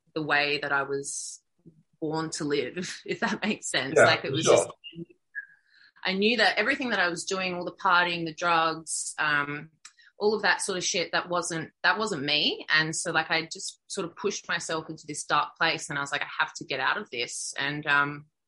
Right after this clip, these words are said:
Speaker 1: I actually found myself again. Um, I started boxing. So before bodybuilding, I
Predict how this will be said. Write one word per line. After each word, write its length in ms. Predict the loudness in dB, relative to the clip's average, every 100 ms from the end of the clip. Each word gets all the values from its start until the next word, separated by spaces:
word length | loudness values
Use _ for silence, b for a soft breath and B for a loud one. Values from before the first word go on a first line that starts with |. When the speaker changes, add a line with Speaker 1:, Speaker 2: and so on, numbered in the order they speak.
| -20 b b b b 4
Speaker 1:
I 60 |
actually 400 | 4 4 0 0
found 640 | -2 0 4 4 2 -2 -10 -10
myself 580 | -2 0 0 -4 -4 -4
again. 680 | -6 -2 0 0 -2 -6 -8 _ -2
Um, 380 | 0 0 -2 -10 _ _
I 80 | -4
started 360 | -2 -2 -2 -4 -4
boxing. 720 | -4 -4 -8 -4 -4 -4 -10 -10
So 540 | -6 -2 -2 0 0 -2 _ _ _ _ _ _ -10
before 420 | -10 -6 -4 -2
bodybuilding, 640 | 0 0 0 0 0 0 -2
I 180 | -8